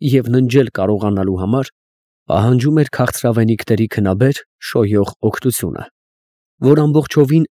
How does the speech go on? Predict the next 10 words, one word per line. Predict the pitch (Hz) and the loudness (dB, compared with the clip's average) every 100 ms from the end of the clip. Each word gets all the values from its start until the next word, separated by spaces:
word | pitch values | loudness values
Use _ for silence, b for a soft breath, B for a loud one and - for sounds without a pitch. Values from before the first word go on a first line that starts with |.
| - | 0
ոչինչ | 135 139 - 160 | 2 2 0 0
էին | - 98 92 | 0 -2 0
դառնում | 101 92 110 127 - 110 | 0 0 2 2 0 -2
միսիս | 113 147 - 131 | 0 0 -2 -2
Ուիկեմի | - 135 120 117 104 113 | 0 0 0 0 0 0
կանխագուշակումները, | 120 117 127 113 117 123 113 127 101 - - - _ _ _ _ - | -2 -2 -2 -2 -4 -4 -2 -2 -2 -4 -10 -14 _ _ _ _ -2
և | 143 143 | 2 2
նա | 135 139 - | 2 -2 -2
անկման | - 123 - 139 135 - | -2 -2 0 0 0 -2
ոչ | 113 123 | 0 2